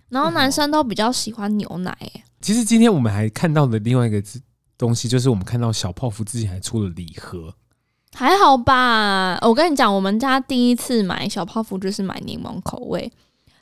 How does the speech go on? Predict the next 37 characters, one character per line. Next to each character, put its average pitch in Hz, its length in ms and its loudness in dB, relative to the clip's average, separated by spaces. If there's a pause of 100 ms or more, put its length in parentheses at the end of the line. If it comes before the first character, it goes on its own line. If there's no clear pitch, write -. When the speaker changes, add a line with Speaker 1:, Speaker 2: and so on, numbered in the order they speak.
Speaker 1:
然 214 120 -4
后 254 140 4
后 320 220 4
来 214 180 2
呢， 190 340 -2 (800)
我 214 140 -2
妈， 247 360 2
我 202 140 0
妈 254 220 0
就 269 120 -2
是 247 220 2
一 196 80 2
个 185 160 -2
非 233 140 -2
常 208 180 0
省 - 320 -2
钱 - 300 -6
的 - 120 -8
人， - 80 -8 (280)
Speaker 2:
嗯 202 100 -16
哼。 196 100 -18 (160)
Speaker 1:
所 - 160 -2
以 349 60 2
她 359 160 -4
送 294 340 2
礼 190 100 -2
她 - 240 -2
都 247 100 4
会 269 140 6
去 - 160 -8
挑 - 280 2
最 - 240 4
便 381 260 6
宜 247 120 6
的 247 120 6
礼 240 240 2
盒。 208 140 0